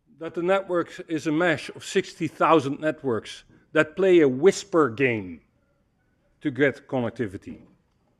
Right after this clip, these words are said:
Somebody saying, "If you want to reach me, you can send traffic directly to me,"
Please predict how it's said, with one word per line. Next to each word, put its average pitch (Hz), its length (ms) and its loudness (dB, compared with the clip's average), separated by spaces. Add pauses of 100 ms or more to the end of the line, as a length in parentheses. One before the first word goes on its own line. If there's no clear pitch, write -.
(3000)
Somebody 185 400 2
saying, 175 400 4
"If 180 200 -6
you 185 160 -2
want 196 200 4
to 226 100 -2
reach 247 260 0
me, 294 380 4 (1080)
you 170 100 -12
can 175 140 -2
send 175 300 -2
traffic 165 380 -2
directly 156 400 0
to 151 160 -6
me," 139 220 -4